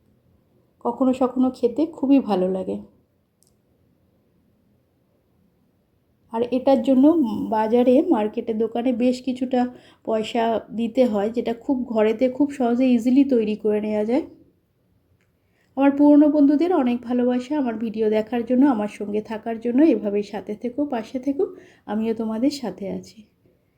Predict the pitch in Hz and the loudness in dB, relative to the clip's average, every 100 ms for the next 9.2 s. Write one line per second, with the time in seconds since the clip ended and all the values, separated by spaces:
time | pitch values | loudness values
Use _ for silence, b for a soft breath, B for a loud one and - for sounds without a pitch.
0 | _ - 269 320 320 311 320 311 311 311 | _ -8 0 4 4 4 2 4 4 4
1 | 311 294 302 311 285 277 311 311 302 302 | 2 0 0 -2 -4 -2 0 2 0 0
2 | 311 302 320 370 392 277 226 233 233 226 | -2 -2 0 -2 0 -2 -2 -6 -8 -12
3 | - 247 247 277 320 349 220 214 214 220 | -8 -6 -6 -4 -2 -2 -4 -4 -8 -6
4 | 214 226 233 226 240 240 254 269 262 - | -4 -2 -2 -2 -2 0 0 2 0 0
5 | 302 403 B B B - 254 254 262 262 | -2 -2 B B B -2 0 2 2 2
6 | 277 277 302 311 311 302 - 320 320 392 | 2 0 0 0 0 -2 0 2 4 4
7 | 269 240 214 254 254 262 262 254 254 277 | 2 2 -2 -2 -2 0 0 0 0 2
8 | 277 277 285 294 277 294 - 302 294 381 | 2 0 0 -2 0 -6 -2 -4 -2 -2
9 | 233 233 | -2 -8